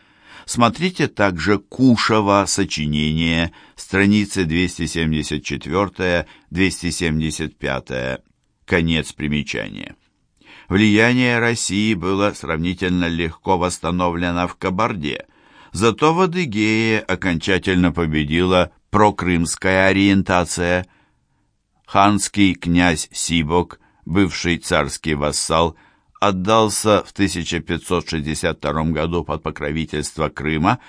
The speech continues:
и просил хана прислать на государство одного из крымских царевичей. Проект образования в Западной Черкесии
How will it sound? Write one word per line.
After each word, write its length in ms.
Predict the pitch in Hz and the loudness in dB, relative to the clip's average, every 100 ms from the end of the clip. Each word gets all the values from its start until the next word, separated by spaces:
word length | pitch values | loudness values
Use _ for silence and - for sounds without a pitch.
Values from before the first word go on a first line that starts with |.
| - - - | -20 -20 -4
и 100 | - | -2
просил 500 | 104 127 131 190 196 | 2 4 4 4 2
хана 380 | - 147 151 151 | 4 4 4 2
прислать 560 | - 110 - 101 113 95 | 0 -4 -2 -2 -2 -2
на 100 | 98 | -2
государство 800 | 92 - 85 92 110 - 98 87 | -2 -4 -2 2 2 0 0 0
одного 400 | 80 87 90 92 | 2 0 2 2
из 160 | 82 | 0
крымских 640 | - 90 92 - 95 92 - | -4 0 0 0 -2 -2 -2
царевичей. 920 | - 104 82 73 71 69 67 71 - _ _ _ _ _ | 0 2 2 0 -2 -4 -4 -6 -8 _ _ _ _ _
Проект 420 | 107 98 151 - | 2 4 4 2
образования 760 | 160 147 123 123 123 135 127 113 | 0 0 0 2 2 2 2 0
в 80 | 85 | 0
Западной 580 | 104 110 92 87 90 | 0 0 0 0 0
Черкесии 920 | 82 76 76 71 82 78 - 80 82 | 0 -2 -6 -4 -4 -4 -4 -2 -2